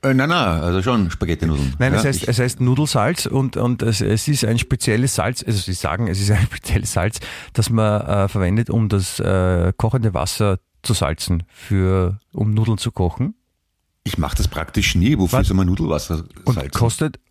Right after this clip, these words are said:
Speaker 2: und kostet aber zwölfmal mehr als normales Salz.
Speaker 1: Und welche Form hat das Sa-, Salz dann? In welcher Form gepresst ist das?
Speaker 2: Ja, ich, ich glaube, es ist ein, ein, ein,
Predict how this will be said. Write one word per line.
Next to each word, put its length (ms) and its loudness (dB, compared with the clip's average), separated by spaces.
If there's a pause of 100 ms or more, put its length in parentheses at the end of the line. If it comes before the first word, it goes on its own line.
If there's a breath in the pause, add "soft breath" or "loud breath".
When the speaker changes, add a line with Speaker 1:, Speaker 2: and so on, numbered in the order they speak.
(140)
Speaker 2:
und 160 -2
kostet 380 0
aber 240 2 (140)
zwölfmal 580 0
mehr 380 2
als 180 2
normales 420 2
Salz. 360 -4 (760)
Speaker 1:
Und 120 4
welche 160 0
Form 240 0
hat 180 0
das 360 -2
Sa-, 160 -2
Salz 320 -4
dann? 340 2
In 140 2
welcher 180 0
Form 220 0
gepresst 340 -2
ist 160 -2
das? 360 0
Speaker 2:
Ja, 120 -6
ich, 180 -10 (280)
ich 260 -14
glaube, 240 -6
es 100 0
ist 140 -4
ein, 160 0
ein, 220 -2
ein, 400 -2